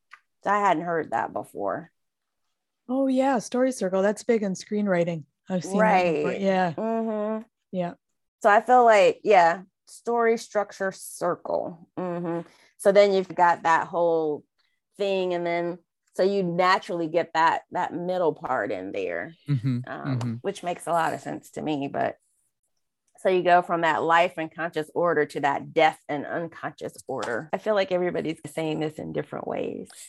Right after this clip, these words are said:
Speaker 2: Yeah, I think that's a condensed version of Hero's Journey, if I remember, when they did that story. So
Speaker 1: Mm.
Speaker 2: it all is sorta, yeah, the same thing. So I think you just gotta find the one that speaks to you. I started with reading Robert McKee's story, and I'm like, "Yeah, I get about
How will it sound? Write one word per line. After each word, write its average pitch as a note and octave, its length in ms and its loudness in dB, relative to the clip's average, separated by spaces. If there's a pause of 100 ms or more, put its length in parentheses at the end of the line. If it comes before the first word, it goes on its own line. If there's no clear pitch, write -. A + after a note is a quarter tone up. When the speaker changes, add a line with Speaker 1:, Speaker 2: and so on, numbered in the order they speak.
(300)
Speaker 2:
Yeah, G#3+ 240 0
I A3 200 2
think C4+ 180 0
that's A#3 240 0 (140)
a G3+ 80 -2
condensed F#3+ 440 0
version F#3 320 -2
of F3 120 -4
Hero's F3+ 400 -2
Journey, F3 260 -2
if E3 100 -6
I F#3 80 -4
remember, F3+ 600 -4 (120)
when F3+ 100 -6
they F3+ 100 -4
did F3+ 140 -6
that F3+ 180 -4
story. F#3+ 320 -6
So E3 160 -2
Speaker 1:
Mm. C4 140 2
Speaker 2:
it C4 60 6
all C#4 240 4
is G#3 140 2 (100)
sorta, A3 520 -2
yeah, G3+ 240 -2
the F#3+ 100 -2
same F3 300 -4
thing. E3+ 320 -8 (140)
So F3 260 -10 (1300)
I G#3+ 40 0
think A3+ 140 4
you A3+ 80 2
just - 140 -6
gotta F#3+ 160 0
find F#3+ 240 0
the F#3 60 2
one F#3 140 0
that F#3+ 120 -10
speaks - 320 -8
to - 120 -6
you. F3+ 240 0
I F#3 140 2
started F#3 460 2
with F3+ 160 2 (100)
reading F#3+ 260 0
Robert F#3 360 0
McKee's F#3+ 380 -2
story, F#3 340 2
and F3+ 80 2
I'm F3+ 100 -2
like, F#3 260 -2
"Yeah, A#3+ 240 0
I A#3 80 2
get A3+ 200 0
about F#3 440 2